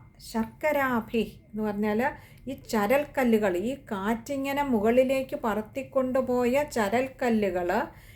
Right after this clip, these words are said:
എടുത്തെറിയപ്പെട്ടു. ആ എടുത്തെറിയപ്പെട്ട, ആ, ചരൽക്കല്ലുകളാൽ ഉപദ്രുതഃ, ഉപദ്രവമേൽക്കപ്പെട്ടവരായി തീർന്നു.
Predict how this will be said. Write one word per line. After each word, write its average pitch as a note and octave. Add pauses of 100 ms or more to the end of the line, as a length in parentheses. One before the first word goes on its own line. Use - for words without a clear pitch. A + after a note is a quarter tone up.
(140)
എടുത്തെറിയപ്പെട്ടു. C4 (100)
ആ C4
എടുത്തെറിയപ്പെട്ട, A#3+ (600)
ആ, E3+ (280)
ചരൽക്കല്ലുകളാൽ G#3+ (340)
ഉപദ്രുതഃ, G3+ (440)
ഉപദ്രവമേൽക്കപ്പെട്ടവരായി A#3+
തീർന്നു. F#3